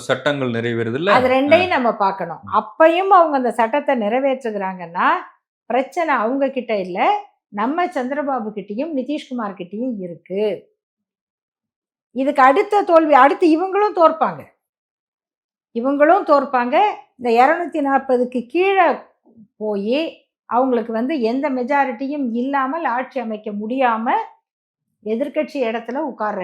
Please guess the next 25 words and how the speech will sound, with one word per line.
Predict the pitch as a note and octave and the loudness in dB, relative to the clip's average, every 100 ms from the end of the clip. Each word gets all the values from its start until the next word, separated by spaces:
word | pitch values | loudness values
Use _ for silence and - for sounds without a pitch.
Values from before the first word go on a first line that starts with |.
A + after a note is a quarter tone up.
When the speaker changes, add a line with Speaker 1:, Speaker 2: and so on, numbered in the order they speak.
| F3 | -6
Speaker 2:
இடத்துக்கு | G#3 B3 C4+ G4+ - - | -8 -8 -8 -8 -10 -8
வருவாங்க. | G3+ A3 F#3+ D3+ - _ _ _ | -6 -4 -6 -10 -18 _ _ _
அது | - C4 | 0 0
கூட | D4+ F4+ D#4 | 2 2 2
இல்லாம | D#4+ E4+ E4 D#4+ | 2 2 0 0
போலாங்கிறது | D4 D4 D#4 F#4 F4+ F4+ F4+ | 2 4 2 2 -2 -2 -2
என்னுடைய | C#4 A#3+ A#3 | -2 -2 -2
விருப்பம். | B3+ F#4 - A3 D4 - _ _ _ - | -4 -4 -4 -6 -6 -12 _ _ _ -8
ஆனா | C#4+ D#4 C4+ | -2 2 2
அரசியல் | E4+ F#4 F#4 D#4+ C4 | 2 0 0 0 -2
நம்ம | A#3 C4+ C4+ | -4 -2 -2
விரும்புற | D4 C#4+ C#4 B3 | -4 -4 -6 -4
மாதிரியே | A#3+ B3 | -4 -4
நடக்காது, | A3 G3 G#3 F#3 D3 - _ _ _ _ | -4 -6 -6 -8 -10 -16 _ _ _ _
அவங்க | - B3+ F4+ E4+ D4 C4 D#4 | 2 4 4 0 0 -4 -4
திட்டமிடுற | D4+ F4+ F4 D#4 | -2 -2 0 0
மாதிரியே | D4 C#4 D4 D4 A#3 | 0 0 -2 -4 -4
நடக்காது. | A#3 A#3 F3 B2+ _ _ _ _ | -4 -4 -6 -8 _ _ _ _
அதனாலதான் | A3 B3+ C#4+ C#4 D4+ E4 C4 | -4 0 2 2 2 0 0
நானூறு, | D4 D#4+ E4 D#4+ D4+ | 0 0 0 2 2
நானூறு | C4 C#4 D#4 D#4+ D4+ C#4+ F#3 - _ - | 2 0 0 -2 0 0 -2 -8 _ -6
எலெக்ஷன் | A3+ D4 - D#4+ C#4 | -4 -2 -4 -6 -4
கமிஷன் | C#4 C4+ C4+ B3+ | -4 -2 0 -2
இருக்கு | C#4 D4+ C4+ | -2 -4 -4
எங்களோட | C4 C#4 C4+ B3+ | 0 0 0 2